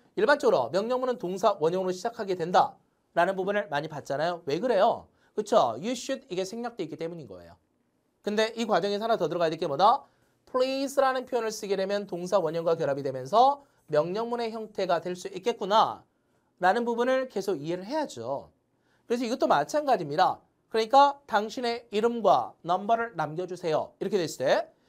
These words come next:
그러면 이때 우리가 please가 일 번이죠. 다음 남겨주세요라는 표현의 leave 형태가 이 번입니다. 다음에 your name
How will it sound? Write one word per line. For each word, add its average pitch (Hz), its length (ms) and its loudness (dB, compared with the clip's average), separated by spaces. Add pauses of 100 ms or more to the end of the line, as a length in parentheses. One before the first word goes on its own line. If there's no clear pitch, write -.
그러면 180 220 -4
이때 170 100 -4
우리가 160 400 4 (220)
please가 240 560 -2
일 226 100 0
번이죠. 160 460 0 (1400)
다음 196 160 8
남겨주세요라는 220 760 4
표현의 202 340 -4
leave 220 320 -2
형태가 196 560 2
이 180 120 -6
번입니다. 180 520 0 (380)
다음에 170 480 2
your 165 400 2 (380)
name 196 440 -2